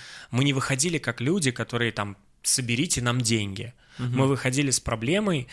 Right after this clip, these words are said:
Speaker 1: которую мы можем совместно и со спецпроектами, почему появились вообще спецпроекты?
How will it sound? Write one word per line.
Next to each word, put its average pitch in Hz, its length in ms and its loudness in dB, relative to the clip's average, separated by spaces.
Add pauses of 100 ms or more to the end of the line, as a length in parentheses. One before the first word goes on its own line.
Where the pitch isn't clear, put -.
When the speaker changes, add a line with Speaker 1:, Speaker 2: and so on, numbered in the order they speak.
(140)
Speaker 1:
которую 127 340 0
мы 120 100 0
можем 151 280 0
совместно 131 440 0
и 175 160 -2
со 143 160 4
спецпроектами, 123 1120 0 (260)
почему 139 320 2
появились 123 600 2
вообще 104 240 -4
спецпроекты? - 840 -6